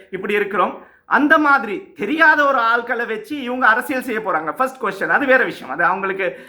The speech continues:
உங்களுக்கு புரியுமினா கொடுங்க, புரியுமில்லாட்டி கொடுக்க வேணாம், அது எங்களுக்கு ப்ராப்ளம் இல்ல. ஆனால் உலமா சபை இருபத்தஞ்சு, முப்பது லட்சம் முஸ்லிம்களோட குரல்ல ஒரு பாதிக்கு மேல அவங்களுக்கு போடக்கூடிய வாய்ப்புகள் உண்டுன்னு அவங்க சொல்றாங்க. முஸ்லிம்கள், முஸ்லிம் ஆகிய சந்த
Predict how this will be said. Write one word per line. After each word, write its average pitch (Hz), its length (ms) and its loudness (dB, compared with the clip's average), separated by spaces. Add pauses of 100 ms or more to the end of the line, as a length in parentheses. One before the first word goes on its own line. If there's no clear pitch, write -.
(120)
உங்களுக்கு 214 400 -2
புரியுமினா 226 380 2
கொடுங்க, 233 320 0 (300)
புரியுமில்லாட்டி 214 480 -4
கொடுக்க 208 280 -4
வேணாம், 160 220 2
அது 220 100 0
எங்களுக்கு 208 400 -4
ப்ராப்ளம் 170 260 -2
இல்ல. 139 200 -8 (420)
ஆனால் 269 720 2 (440)
உலமா 320 360 0
சபை - 480 -6
இருபத்தஞ்சு, 277 580 0
முப்பது 277 380 0
லட்சம் 254 440 2
முஸ்லிம்களோட 262 600 0
குரல்ல 247 300 2
ஒரு 254 160 4
பாதிக்கு 330 640 2
மேல 240 240 -4
அவங்களுக்கு 208 400 -6
போடக்கூடிய 262 720 0
வாய்ப்புகள் 277 520 2
உண்டுன்னு 254 240 0
அவங்க 294 400 2
சொல்றாங்க. 160 460 2
முஸ்லிம்கள், 196 640 -8
முஸ்லிம் 190 320 -8
ஆகிய 196 260 2
சந்த 202 460 0